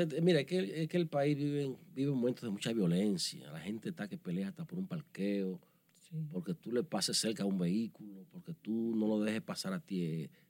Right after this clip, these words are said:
Speaker 1: primero, a, si tú, tú vas a una fila a un banco, tú encuentras que a, ni a los ancianos se les quiere dar la, la,
Speaker 2: Ni la
Speaker 1: la,
Speaker 2: embarazada.
Speaker 1: la oportunidad de las embarazadas, que, que la ley
Speaker 2: Y en ese
Speaker 1: contempla.
Speaker 2: metro cuando está tetado.
Speaker 1: O en el metro, pues, igual. En el tra-, en,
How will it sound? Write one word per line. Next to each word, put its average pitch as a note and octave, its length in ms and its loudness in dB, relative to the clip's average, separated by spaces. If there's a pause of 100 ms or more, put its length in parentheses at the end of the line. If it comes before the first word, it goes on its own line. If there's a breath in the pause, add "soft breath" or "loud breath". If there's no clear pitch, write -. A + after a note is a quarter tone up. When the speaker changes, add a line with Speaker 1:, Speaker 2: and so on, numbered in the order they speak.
(160 soft breath)
Speaker 1:
primero, A2 600 4
a, A#2+ 260 -6 (400 soft breath)
si - 160 -16
tú, - 140 -16
tú B2 140 0
vas B2 80 6
a - 20 4
una B2 120 4
fila A#2 220 2
a A2+ 40 6
un A2 200 4
banco, A#2 320 2
tú A#2 160 -2
encuentras A2 400 0
que F#2+ 380 -2
a, F#2+ 100 -2
ni A2 140 2
a A2+ 40 4
los G#2+ 120 2
ancianos A#2 460 0
se A#2 40 0
les G#2+ 80 0
quiere A2+ 200 -2
dar G#2 180 0
la, F#2+ 260 -4
la, B1+ 140 -16 (240)
Speaker 2:
Ni F3+ 140 6
la F3 60 8
Speaker 1:
la, F3+ 40 8
Speaker 2:
embarazada. F3 360 6
Speaker 1:
la A#2 120 6
oportunidad A2 420 2
de A#2+ 60 4
las A2+ 80 4
embarazadas, G#2 720 -2
que, F#2 240 -4
que - 100 -8
la G2+ 140 2
ley A2 180 4
Speaker 2:
Y A#2+ 360 4
en G3 80 8
ese G#3 80 8
Speaker 1:
contempla. A#3+ 160 6
Speaker 2:
metro A#3 340 6
cuando G#3 140 2
está G3+ 120 -2
tetado. G3 400 0
Speaker 1:
O A2+ 80 4
en A#2 80 4
el A#2 100 6
metro, C3 520 4
pues, - 160 -14
igual. A#2 640 4 (460 soft breath)
En A2 160 2
el A2+ 160 2
tra-, C3 200 4
en, A#2+ 140 6